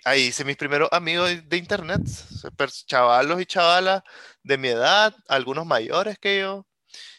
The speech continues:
que eran de diferentes países, de Argentina, de República Dominicana, y era lo único que sabía de él, de ellos, y, y tal vez con suerte su nombre.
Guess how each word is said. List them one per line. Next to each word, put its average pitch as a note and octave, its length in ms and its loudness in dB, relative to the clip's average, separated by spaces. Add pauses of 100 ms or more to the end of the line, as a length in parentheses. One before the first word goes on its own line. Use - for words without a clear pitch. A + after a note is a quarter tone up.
(260)
que C3 960 0 (160)
eran C3 320 2
de C#3 100 4
diferentes C#3+ 440 0
países, C3 580 -2 (420)
de A#2+ 320 0
Argentina, A#2 1080 -4 (160)
de B2 140 -4
República A#2+ 400 -6
Dominicana, A#2 640 -4
y C#3+ 120 2
era D#3 140 6
lo F#3+ 140 2
único E3+ 360 -6
que A#2+ 100 -10
sabía B2+ 300 -6
de - 220 -6
él, - 100 -14 (480)
de B2+ 260 4
ellos, B2 200 0
y, D#3 200 -2 (280)
y D#3+ 120 -8
tal C3+ 240 0
vez E3+ 160 0
con F#3+ 180 -4
suerte F3 380 -2
su - 140 -8
nombre. B2 440 -8